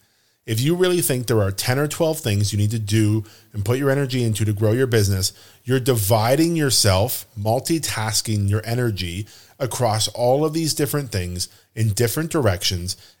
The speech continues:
and your business is not growing where you want it to be. Here's the easy test. When you sit back on Friday and you go, "Oh my gosh, I'm so tired. I've done so much stuff in my business today,"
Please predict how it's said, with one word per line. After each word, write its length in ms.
and 140
your 120
business 520
is 160
not 320
growing 500
where 140
you 140
want 240
it 80
to 100
be. 360
Here's 240
the 80
easy 300
test. 340
When 80
you 100
sit 220
back 240
on 100
Friday 340
and 120
you 80
go, 200
"Oh 100
my 160
gosh, 340
I'm 100
so 320
tired. 300
I've 80
done 160
so 260
much 180
stuff 220
in 60
my 40
business 300
today," 300